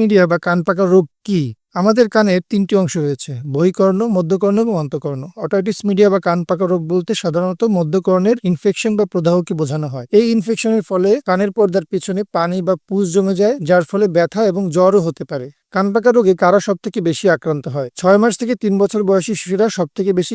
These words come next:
কান পাকা রোগে আক্রান্ত হয়, কারণ তাদের স্টিশন টিউব বড়দের তুলনায় অপরিণত এবং অনেক বেশি সমান্তরাল থাকে। তিন বছর বয়সের মধ্যে আশি ভাগ শিশু অন্তত একবার হলেও কান পাকা রোগে আক্রান্ত হয়। কান পাকা রোগের কারণ কি? সাধারণত সর্দি কাশির ফলে স্টিশন টিউব ফুলে এবং এর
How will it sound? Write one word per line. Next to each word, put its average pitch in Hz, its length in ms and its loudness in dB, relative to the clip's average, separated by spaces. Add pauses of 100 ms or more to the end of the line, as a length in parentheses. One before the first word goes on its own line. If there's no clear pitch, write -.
কান 165 200 2
পাকা 165 220 -2
রোগে 160 220 -2
আক্রান্ত 143 320 -6 (100)
হয়, 127 140 -6 (140)
কারণ 170 260 2
তাদের 175 180 0 (120)
স্টিশন 185 360 -6
টিউব 196 220 -2
বড়দের 165 360 0
তুলনায় 175 420 -2
অপরিণত 180 440 -2 (160)
এবং 180 120 -2 (120)
অনেক 170 160 -2 (100)
বেশি 170 260 -2
সমান্তরাল 156 560 -2
থাকে। 143 240 -10 (180)
তিন 214 120 0 (100)
বছর 247 280 6
বয়সের 196 380 4
মধ্যে 165 260 0 (220)
আশি 226 220 0
ভাগ 214 120 2 (100)
শিশু 170 200 -6 (160)
অন্তত 170 240 -4 (220)
একবার 170 260 0 (100)
হলেও 196 300 4
কান 170 220 0
পাকা 175 240 -2
রোগে 175 160 -2 (100)
আক্রান্ত 143 300 -8 (100)
হয়। 123 140 -8 (260)
কান 185 180 2
পাকা 226 240 0
রোগের 214 300 2
কারণ 170 220 4 (140)
কি? 127 100 -8 (220)
সাধারণত 214 340 4 (140)
সর্দি 190 300 0
কাশির 233 300 -2
ফলে 214 180 0 (180)
স্টিশন 196 380 -4
টিউব 196 200 -2
ফুলে 185 220 0 (100)
এবং 175 120 -2 (140)
এর 170 80 0